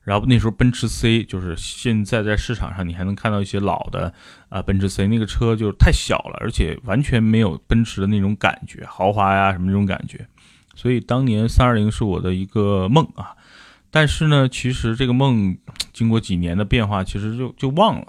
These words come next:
<laughs> 为什么？因为我随着这个对车越来越了解，自己的生活状态啊、工作状态啊等等的，我觉得可能人当时，呃，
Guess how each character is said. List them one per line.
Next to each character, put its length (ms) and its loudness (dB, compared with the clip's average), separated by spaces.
<laughs> 100 10
为 80 10
什 140 0
么？ 100 -2
因 120 -4
为 120 -8
我 360 -6
随 380 0
着 120 2
这 180 -4
个 120 -2
对 180 -2
车 340 -2
越 120 2
来 100 0
越 80 2
了 340 2
解， 200 -4
自 240 -6
己 120 -2
的 120 -2
生 240 -2
活 140 2
状 220 0
态 200 -2
啊、 180 0
工 220 -2
作 140 2
状 240 0
态 140 -4
啊 100 -2
等 200 -2
等 140 0
的， 100 -4
我 120 -6
觉 120 -6
得 140 -4
可 80 -6
能 160 -4
人 300 0
当 180 2
时， 340 -2
呃， 580 -8